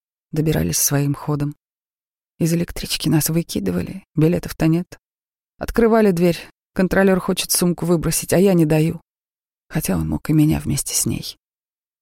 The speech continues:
Потом какая-то женщина заплатила за нас. На вокзале ночевали. Милиция нас гоняла. Приехали, а там общежитие с кучей беженцев.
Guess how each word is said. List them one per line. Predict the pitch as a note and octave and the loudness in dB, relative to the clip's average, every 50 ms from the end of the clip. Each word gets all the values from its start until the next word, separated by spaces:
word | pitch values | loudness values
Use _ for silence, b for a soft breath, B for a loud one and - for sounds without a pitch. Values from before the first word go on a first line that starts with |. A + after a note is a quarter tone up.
| _ _ _ _ _ _ _ _ _ _ _ _ _ _ | _ _ _ _ _ _ _ _ _ _ _ _ _ _
Потом | - D3+ - - F3 E3 | -6 -4 -2 0 0 0
какая-то | - - D#3 - - D#3+ D#3 - - D#3+ | 0 -2 -6 -6 -4 -4 -4 -4 -4 -2
женщина | D#3 E3 D#3+ D3+ - - D3+ D3+ | -2 -2 -2 -2 -2 -2 -2 0
заплатила | C#3+ D#3 - E3 E3+ E3+ - - D#3 D3+ D3 | 0 0 -2 0 -2 -2 -2 -2 -2 -2 -2
за | D3 D3 D3+ D3 | 0 0 0 0
нас. | D3 D3 D3 - - - _ _ _ _ _ _ _ _ _ _ _ _ _ _ | 0 -2 -2 -4 -6 -6 _ _ _ _ _ _ _ _ _ _ _ _ _ _
На | - E3 E3 | 0 0 2
вокзале | E3 F3 F3+ G3+ G3 F#3+ - | 2 0 0 -2 -2 -2 -2
ночевали. | - - - - E3+ D#3+ E3 D#3 D#3 E3+ - _ _ _ _ _ _ _ - | -4 -4 -4 -6 -6 -4 -4 -4 -6 -6 -10 _ _ _ _ _ _ _ 0
Милиция | E3+ E3+ F3+ G3 G3+ - - F#3+ F#3+ F#3 | 2 2 2 2 0 0 0 -2 0 0
нас | F3+ F3+ E3+ | 0 0 0
гоняла. | E3+ E3+ E3+ F3+ F3 F3 F3 E3+ E3+ F3 - _ _ _ _ _ _ _ _ _ _ _ _ _ _ | 2 2 2 2 2 0 0 -2 -4 -8 -12 _ _ _ _ _ _ _ _ _ _ _ _ _ _
Приехали, | - G#3+ A3 A3 A#3 G#3+ - F3 E3 | 2 2 4 4 4 2 0 0 0
а | E3 D#3+ | 0 0
там | E3 - F#3+ F#3 | 0 0 0 -2
общежитие | E3 - - - D#3 D3+ D#3 D3+ - - D3 D3 | -2 -2 -2 -2 0 0 0 -2 -2 -4 -4 -4
с | - - | -4 -4
кучей | - D3+ - - - - | -6 -8 -6 -4 -4 -2
беженцев. | D3+ D3+ D3+ C#3+ C#3+ C#3+ - - - - - - | 0 0 0 0 0 -2 -4 -4 -6 -8 -14 -20